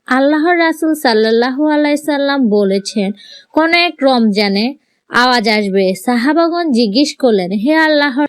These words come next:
রাসূল, রমজানের শুরুতে নাকি মাঝামাঝি সময়ে নাকি শেষ দিকে?" রাসূলুল্লাহ সাল্লাল্লাহু আলাইহি সাল্লাম বললেন, "না,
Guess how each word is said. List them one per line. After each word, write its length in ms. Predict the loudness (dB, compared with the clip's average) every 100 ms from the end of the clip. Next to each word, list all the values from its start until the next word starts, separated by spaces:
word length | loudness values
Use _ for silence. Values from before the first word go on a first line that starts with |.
| 0
রাসূল, 600 | 0 0 0 0 2 0
রমজানের 520 | 0 0 0 0 0
শুরুতে 680 | 0 0 2 0 0 -2 0
নাকি 480 | 0 -2 0 0 0
মাঝামাঝি 680 | 0 0 0 0 2 0 0
সময়ে 560 | -2 -2 -2 -4 -8 -12 _ -20 -12 -4
নাকি 300 | -2 0 0
শেষ 380 | 2 2 2 0
দিকে?" 440 | -2 -2 -2 -6 -12 _ _ -4
রাসূলুল্লাহ 520 | -2 2 2 2 2
সাল্লাল্লাহু 720 | 0 0 2 2 2 0 0 0
আলাইহি 340 | 0 2 0
সাল্লাম 580 | 0 0 0 -2 -4 -6 _ _ 0
বললেন, 440 | 2 4 2 0
"না, 520 | -2 0 0 0 -4